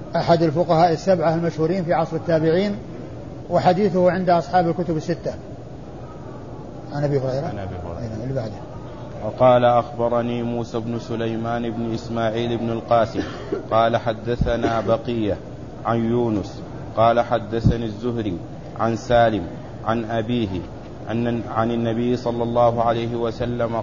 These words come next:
Speaker 2: قال: من أدرك ركعة من الجمعة أو غيرها فقد تمت صلاته".
Speaker 1: ثم أورد النسائي حديث الصحابي من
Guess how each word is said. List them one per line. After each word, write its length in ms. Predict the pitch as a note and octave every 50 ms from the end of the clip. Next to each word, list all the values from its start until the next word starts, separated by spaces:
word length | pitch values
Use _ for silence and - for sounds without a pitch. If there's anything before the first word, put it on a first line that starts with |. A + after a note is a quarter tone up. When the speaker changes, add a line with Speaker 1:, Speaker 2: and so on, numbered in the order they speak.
| - -
Speaker 2:
قال: 260 | A#2+ A#2+ A2+ G2 F2 - - - - - - - - - G#2
من 200 | A2+ A#2 A#2 A#2 A2+
أدرك 420 | A#2+ A#2 A2 A#2+ A#2 A#2 A#2 A#2 A#2+
ركعة 560 | A2+ A#2 A#2 G#2+ A#2+ A2+ A#2+ A2+ - B2 A#2
من 300 | A#2 A#2 A#2 A#2 A#2 A#2
الجمعة 640 | A#2 A#2 A2 G#2+ A2 A#2+ A#2+ A#2+ A#2 A#2 A#2 A2+ A2+ - A#2+ A2 A2
أو 180 | A#2 A#2 A2+ A2
غيرها 760 | A2 A#2+ A#2+ A#2+ A#2 A#2 A#2 A#2+ A#2 B2 A#2+ A#2 A2+ A2
فقد 320 | G#2+ - A#2 A2 - A#2 - - - -
تمت 380 | B2 A#2+ A#2+ A#2+ A#2+ A2+ -
صلاته". 720 | - - A#2 A#2 A2+ A#2 A#2+ A#2 G#2+ - B2 A#2+ G#2 F2+ D#2 D#2 - - - - - - - - - - - - - - - - - - - - - - - - - - - - - - - - - - - - - - -
Speaker 1:
ثم 200 | F3 F#3+ G3 G3 F#3+ F#3 F3+ F3 E3+ E3+ E3+ - - -
أورد 320 | F#3 F#3+ G#3 G3 F#3 F3 F#3
النسائي 640 | F3+ F3+ E3+ D#3 - F3+ F3 E3 D#3+ D#3 D#3 D#3+ F3+ - - - - - - - -
حديث 240 | - B2+ C#3 C#3+ C3+ - B2 B2+ B2 B2 B2 A#2 A#2 B2 - - - - - - - - - - - - - - - - - - -
الصحابي 320 | - - - C3+ C#3 B2+ B2+
من 160 | B2+ C3